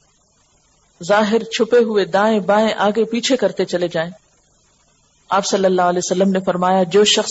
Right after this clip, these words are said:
اللہ سے ڈرتا ہو، اس کے دولت مند ہونے میں خطرہ نہیں، کیونکہ وہ اس دولت سے خیر اور بھلائی کے کام ہی کرے گا۔"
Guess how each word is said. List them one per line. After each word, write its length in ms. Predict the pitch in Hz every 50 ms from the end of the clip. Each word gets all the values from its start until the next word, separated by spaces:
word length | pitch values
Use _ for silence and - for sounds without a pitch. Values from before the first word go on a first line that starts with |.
| - -
اللہ 360 | 196 202 196 185 220 247 240 233
سے 60 | - 233
ڈرتا 340 | 190 190 180 180 - 196
ہو، 200 | 180 175 175 170 - _ _ _ _ _ _ _ _ _ _ _
اس 160 | - 254 - -
کے 80 | 262
دولت 360 | 220 202 196 202 214 208 208
مند 200 | 208 226 233 233
ہونے 260 | 220 226 214 214 233 226
میں 140 | 240 320 359 - _ _ _ _ _ _ _ _ -
خطرہ 280 | - 185 - 202 214
نہیں، 380 | 208 208 208 190 208 247 220 190 - _ _ _ _ _ _ _ _
کیونکہ 240 | - 247 240 - 240
وہ 200 | 226 220 269 277
اس 220 | - 269 240 196 180
دولت 380 | 208 220 240 269 285 277 -
سے 60 | - 330 339 - _ _ _ _ _ _ _ _ _ -
خیر 300 | - - 233 240 247 254
اور 80 | 247
بھلائی 380 | 214 175 196 208 202 208 254 311
کے 140 | - 294 277
کام 240 | - 214 208 202
ہی 80 | 196 208
کرے 300 | 190 185 165 165 165 160
گا۔" 80 | 160